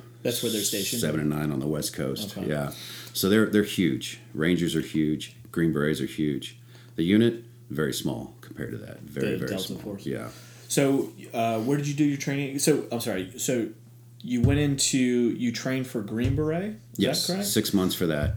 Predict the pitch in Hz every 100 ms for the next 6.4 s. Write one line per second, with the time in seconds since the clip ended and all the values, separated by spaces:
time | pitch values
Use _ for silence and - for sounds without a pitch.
0 | - 120 127 123 - 120 127 117 101 101
1 | 107 98 87 90 85 73 - 71 67 -
2 | - 85 82 95 87 90 90 95 98 90
3 | 95 92 95 143 151 - 110 104 95 -
4 | - - - - 90 80 - 82 76 -
5 | 65 - - 67 - 71 - 76 65 -
6 | 69 - 64 60